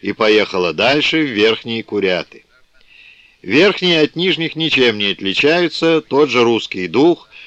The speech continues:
той же Русью пахнет. Коня покормили на берегу Кизира, Дёмка бегал возле реки, радовался, как будто и не был бит смертным боем,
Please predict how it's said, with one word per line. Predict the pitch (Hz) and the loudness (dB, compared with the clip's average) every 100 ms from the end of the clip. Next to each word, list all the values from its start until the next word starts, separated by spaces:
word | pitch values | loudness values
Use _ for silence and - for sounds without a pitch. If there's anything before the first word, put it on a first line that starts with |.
| - | -8
той | - 135 151 | 0 2 4
же | 151 | 2
Русью | 131 131 - 101 | 2 0 -2 -6
пахнет. | - 76 60 - _ _ _ _ _ _ _ _ _ | -8 -14 -14 -20 _ _ _ _ _ _ _ _ _
Коня | 107 127 190 | -2 0 0
покормили | 202 180 180 165 170 185 180 170 | 0 0 0 2 2 4 2 -2
на | 131 135 | -4 -2
берегу | 139 135 135 170 | 0 0 2 2
Кизира, | - 165 123 117 123 120 120 120 - - - | 2 -4 0 0 2 4 2 0 -6 -20 -18
Дёмка | - 117 131 120 127 | -2 0 0 -2 0
бегал | 127 120 113 110 | 2 4 4 4
возле | 113 104 95 | 4 2 0
реки, | 98 95 - 170 165 | -2 -2 2 2 4
радовался, | 110 127 151 143 143 135 135 | 4 2 2 2 0 0 -4
как | 139 123 | -6 -2
будто | 120 143 135 | -2 -2 -2
и | 135 | -4
не | 127 143 | -2 -2
был | 131 123 | 0 0
бит | 101 127 139 | 0 -2 -2
смертным | - 113 101 113 104 92 | -4 -2 -2 -4 -6 0
боем, | 107 95 85 | 2 2 0